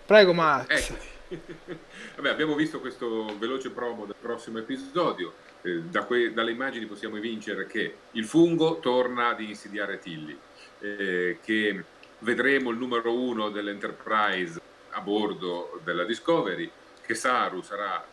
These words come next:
Speaker 2: mm, messo male, contrarrà un, eh, un virus o comunque una malattia considerata mortale per la sua specie, e presumo che questo sia il viatico per poi tornare sul suo pianeta e, e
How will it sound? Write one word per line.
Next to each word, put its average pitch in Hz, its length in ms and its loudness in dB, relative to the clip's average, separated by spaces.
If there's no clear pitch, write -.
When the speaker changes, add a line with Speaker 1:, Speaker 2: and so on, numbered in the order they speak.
Speaker 2:
mm, 85 280 -18
messo 107 260 -10
male, 90 540 -2
contrarrà 95 640 0
un, 90 320 -4
eh, - 880 -10
un 98 140 -6
virus 107 360 4
o 95 80 -4
comunque 107 240 -2
una 92 80 0
malattia 95 680 -2
considerata 101 420 -4
mortale 95 540 -2
per 90 140 -8
la 85 80 -8
sua 135 200 -4
specie, - 460 -2
e 113 80 -6
presumo 117 420 0
che 135 120 -4
questo 104 360 0
sia 95 200 -2
il 87 80 0
viatico 98 480 0
per 87 200 -8
poi 90 220 0
tornare 90 360 -2
sul - 160 -12
suo 98 160 -6
pianeta 87 680 0
e, 87 380 -4
e 85 100 -8